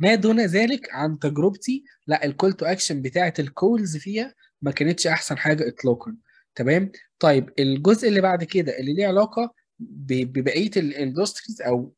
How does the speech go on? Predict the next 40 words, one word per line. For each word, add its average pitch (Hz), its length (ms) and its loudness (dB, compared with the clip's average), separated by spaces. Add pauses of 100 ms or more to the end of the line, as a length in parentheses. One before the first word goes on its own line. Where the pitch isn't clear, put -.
او 123 260 -2
ليفل 165 340 0
اتنين 196 300 -4
او 127 180 -4
الجزء 175 360 -4
اللي 156 100 -2
بعد 143 220 -6
كده، 214 300 -4 (300)
ان 202 140 2
العميل، 208 640 4 (360)
آه، 135 280 6
ياخد، 208 600 2 (460)
آه، 123 260 4
اجزاء 139 360 2
تج-، 156 380 -4 (140)
آه، 127 240 -6 (200)
آه، 123 240 2
آه، 120 260 0
ليها 180 220 4
علاقه 202 500 4
بالتجارب، 151 760 0 (320)
ان 143 80 -2
هو 185 180 4
يتست 151 480 0
البرودكت، 135 540 -2 (400)
ودي 160 240 -2
ليها 240 160 2
علاقه 220 480 -2
بالديمو 139 600 -6
او 131 220 -4
ليها 175 180 -2
علاقه 185 440 -4
بكل 160 580 -2
الكول 156 260 -4
تو - 120 -6
اكشن 160 360 0
اللي 123 260 -10
ليها 170 160 2
علاقه 156 400 2
بالتيست. 175 600 -4